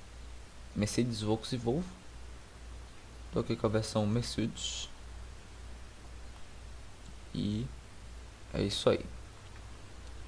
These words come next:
Então, vamos nessa aí, senhores. Beleza? Forte abraço, pessoal aí da cidade de São Sebastião, no estado de São Paulo.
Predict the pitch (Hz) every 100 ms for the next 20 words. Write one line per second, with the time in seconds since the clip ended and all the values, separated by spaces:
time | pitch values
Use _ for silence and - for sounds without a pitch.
0 | - - - - - - - - - -
1 | - 123 139 156 156 - 143 156 131 123
2 | 117 - 87 90 - - - - - 110
3 | 135 131 123 - - - - - 123 123
4 | 131 131 131 - 120 117 - 120 117 -
5 | 131 120 117 - 135 139 - - - -
6 | - 107 - - 101 - 117 131